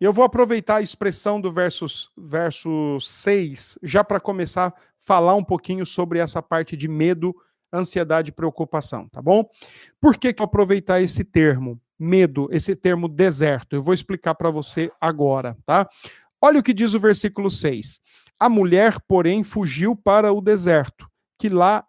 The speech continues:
lhe havia, onde lhe havia Deus preparado lugar para que nele a sustentem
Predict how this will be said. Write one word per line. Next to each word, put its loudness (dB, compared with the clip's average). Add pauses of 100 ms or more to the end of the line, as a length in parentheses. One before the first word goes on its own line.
lhe 4
havia, 4 (100)
onde 2
lhe 2
havia 2
Deus 0 (180)
preparado 2
lugar 2 (500)
para 4
que 0
nele 2 (260)
a 0
sustentem -2